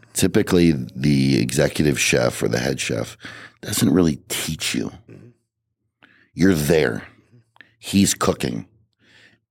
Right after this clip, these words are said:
Speaker 1: It's an unspoken thing you need to watch.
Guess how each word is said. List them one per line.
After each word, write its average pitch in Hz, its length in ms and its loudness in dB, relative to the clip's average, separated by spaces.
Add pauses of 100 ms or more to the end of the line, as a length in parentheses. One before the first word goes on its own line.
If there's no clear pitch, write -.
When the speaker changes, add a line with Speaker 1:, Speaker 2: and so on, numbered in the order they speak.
Speaker 1:
It's - 340 0 (400)
an 85 160 2
unspoken 87 720 0
thing 78 420 0 (340)
you 85 380 2
need 87 220 4
to 80 140 0
watch. - 800 -2